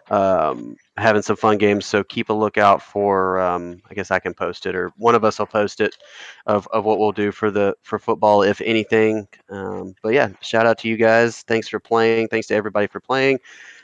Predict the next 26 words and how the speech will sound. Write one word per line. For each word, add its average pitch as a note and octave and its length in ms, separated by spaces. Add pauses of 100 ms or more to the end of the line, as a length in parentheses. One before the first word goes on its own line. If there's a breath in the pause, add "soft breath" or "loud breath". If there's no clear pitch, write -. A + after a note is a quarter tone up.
I A2 60
think G#2+ 200
I G#2 140
ended G#2+ 240
up G2 140
very A#2+ 200
close A2 300
to G#2+ 80
the G2+ 240
end. A2+ 280
Oh, - 240
that's A2 360
what C#3 120
I C#3+ 40
should E3 180
have D#3+ 80
done. D3+ 320 (640)
I B2 40
should E3 100
have D#3 80
figured D3+ 220
out C#3+ 100
who D3+ 100
gets D3 300
the, C#3 680
um, A#2 460